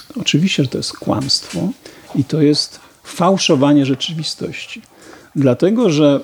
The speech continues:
współczynnik dzietności w Afryce subsaharyjskiej wynosi siedem,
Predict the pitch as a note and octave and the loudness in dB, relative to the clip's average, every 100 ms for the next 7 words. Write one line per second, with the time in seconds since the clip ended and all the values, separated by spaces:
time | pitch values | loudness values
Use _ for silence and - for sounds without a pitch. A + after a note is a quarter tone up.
0 | - - - D3+ - G3+ - E3+ A2 F#2 | -6 -10 -2 0 2 -2 0 2 2 2
1 | C#3+ - D3 C#4+ - - D3+ A#2+ C3+ C#3+ | 0 4 4 4 0 -2 2 2 2 0
2 | C3 - C3+ - - - - A#2 - A#2+ | 0 0 -2 -2 -6 -6 -4 -2 2 2
3 | - A2+ - - D3 - C3 - - - | 2 0 0 0 0 -2 -2 -4 -4 -2
4 | - G3 A2+ | -2 0 -2